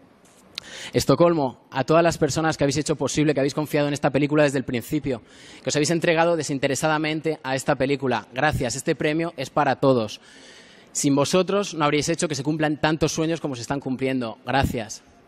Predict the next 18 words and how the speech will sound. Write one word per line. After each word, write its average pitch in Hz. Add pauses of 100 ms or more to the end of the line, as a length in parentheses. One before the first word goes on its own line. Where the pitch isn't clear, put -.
(420)
Aura, 151 (800)
va 127
por 139
ti, 147
un 131
placer 135
currar 131
contigo 135
y 135
esto 131
es 131
culpa 127
tuya 127
también. 117 (1080)
Los 139
guionistas, 156 (120)
Rui, 160
Isabel, 143